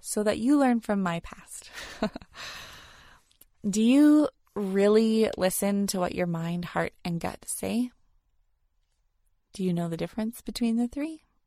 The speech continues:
Do you stand by yourself in decisions, or do you do something anyway to make people happy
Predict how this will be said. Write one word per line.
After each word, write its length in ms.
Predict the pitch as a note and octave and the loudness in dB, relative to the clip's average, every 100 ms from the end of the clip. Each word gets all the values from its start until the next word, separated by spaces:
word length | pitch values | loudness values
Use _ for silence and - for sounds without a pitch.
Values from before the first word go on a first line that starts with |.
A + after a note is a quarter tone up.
| _ _ _ _ _ _ _ _ _ _ _ _ _ _ _ _ | _ _ _ _ _ _ _ _ _ _ _ _ _ _ _ _
Do 120 | - A3+ | -4 0
you 100 | C#4 | 0
stand 420 | - A3+ A3 G#3 | 2 2 2 4
by 100 | A3 | 2
yourself 680 | G#3+ F#3+ - E3 D#3+ G3 - | 2 0 0 0 0 -2 -6
in 160 | F#3+ | -6
decisions, 840 | F#3 F#3 F#3 F3+ G#3 A3+ A3+ - - - - - - _ _ _ _ _ _ | -4 -4 -2 0 2 2 0 -2 -12 -20 -20 -20 -20 _ _ _ _ _ _
or 160 | F#3 G3 | 0 0
do 120 | G3 | 2
you 140 | G3+ F#3+ | 2 2
do 180 | G#3 | 2
something 500 | G#3+ A#3+ A3 G#3 F#3+ - | 2 2 2 0 -2 -2
anyway 640 | F3 F3 E3+ - - - | 0 0 0 -2 -8 -10
to 140 | - F3+ | -6 -4
make 280 | F3 E3+ - | -4 -6 -8
people 240 | G#3 G3 | -6 -6
happy 540 | - A#3 - - - | -4 -6 -4 -8 -8